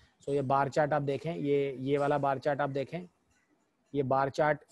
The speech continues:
आवरली है एक घंटे का। तो ये ओप-, इस, इस एक घंटे में स्टॉक ऊपर गया है,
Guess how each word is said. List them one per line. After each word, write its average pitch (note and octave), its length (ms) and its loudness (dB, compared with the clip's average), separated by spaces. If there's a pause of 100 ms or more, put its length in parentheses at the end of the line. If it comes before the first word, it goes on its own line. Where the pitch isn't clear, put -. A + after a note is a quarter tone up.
(120)
आवरली D#3 440 2
है E3+ 160 2
एक C#3+ 80 0
घंटे C3+ 320 -4
का। E3 180 4
तो D#3+ 160 0
ये D#3 120 2
ओप-, D3 680 -4
इस, D#3+ 260 -4
इस F#3+ 260 0
एक F3 100 2
घंटे D#3 300 2
में E3 100 0
स्टॉक D3 300 0
ऊपर C#3+ 240 0
गया D#3+ 200 0
है, E3+ 100 -4